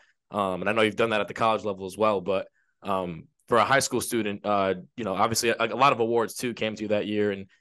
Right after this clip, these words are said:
years prior. But what did, what do those awards mean to you?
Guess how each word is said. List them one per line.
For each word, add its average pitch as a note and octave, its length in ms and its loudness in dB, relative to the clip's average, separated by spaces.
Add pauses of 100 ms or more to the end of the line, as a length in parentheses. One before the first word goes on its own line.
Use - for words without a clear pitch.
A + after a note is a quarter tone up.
(140)
years G#2+ 200 0
prior. G#2+ 380 4
But F#2+ 260 0
what A#2+ 100 2
did, B2+ 100 2
what C3 100 4
do D3+ 60 6
those C#3+ 140 4
awards B2 300 -2
mean A#2+ 200 -8
to - 120 -10
you? G#2+ 260 -6